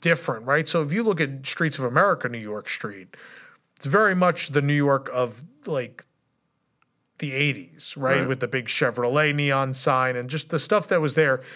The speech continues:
Speaker 1: was very much of the time it was built, you know, to be modern.
Speaker 2: Yeah.
Speaker 1: But, yeah, you could certainly also, you know, the idea of a movie set is it could be easily dressed to be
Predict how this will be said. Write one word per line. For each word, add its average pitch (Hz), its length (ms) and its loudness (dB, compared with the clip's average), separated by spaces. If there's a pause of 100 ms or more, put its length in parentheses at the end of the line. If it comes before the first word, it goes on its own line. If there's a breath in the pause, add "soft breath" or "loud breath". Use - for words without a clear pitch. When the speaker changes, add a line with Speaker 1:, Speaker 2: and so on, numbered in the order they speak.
(400 loud breath)
Speaker 1:
was 156 200 0
very 180 200 6
much 170 220 2
of 135 100 2
the 135 80 4
time 135 300 2
it 120 100 -6
was 110 160 -10
built, 113 460 -2 (560 soft breath)
you 123 120 -6
know, 110 140 -8
to - 140 -2
be 131 140 -4
modern. 120 500 0 (100)
Speaker 2:
Yeah. 80 200 -2 (1080)
Speaker 1:
But, 104 340 -8 (140)
yeah, 127 160 -6
you 113 160 -16
could - 180 -14
certainly 104 300 -12
also, 101 340 -14 (340)
you 113 100 -18
know, 101 200 -18
the 151 140 0
idea 170 180 4
of 165 80 4
a 151 80 4
movie 190 300 2
set 123 240 0
is 117 120 -4
it 127 120 -2
could 120 120 -8
be 120 100 -8
easily 117 360 -4
dressed 110 340 -6
to 123 60 -8
be 107 300 -12